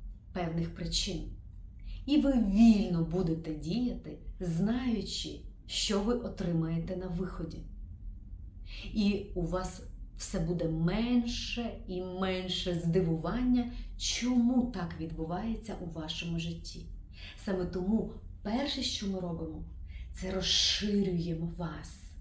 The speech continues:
робимо вас вільними і усвідомленими.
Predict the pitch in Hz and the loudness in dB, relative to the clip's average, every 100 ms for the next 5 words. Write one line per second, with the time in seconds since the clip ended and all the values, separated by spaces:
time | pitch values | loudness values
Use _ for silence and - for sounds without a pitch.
0 | - - - 190 180 185 180 185 165 - | -16 -16 -10 -4 0 2 2 2 0 -4
1 | - - - 165 202 190 175 - - - | -12 -14 -8 -4 -2 -2 -2 -6 -6 -8
2 | - - - - - - - - - 170 | -12 -14 -14 -12 -12 -10 -12 -12 -4 0
3 | 160 165 208 240 240 233 233 240 240 247 | 0 6 12 12 12 12 12 10 10 10
4 | 254 277 285 - - - - - - - | 8 6 -4 -12 -18 -18 -16 -16 -16 -16
5 | - 247 240 214 - 190 165 143 151 170 | 0 2 2 -2 -2 -2 -2 -4 -6 -6
6 | 165 | -8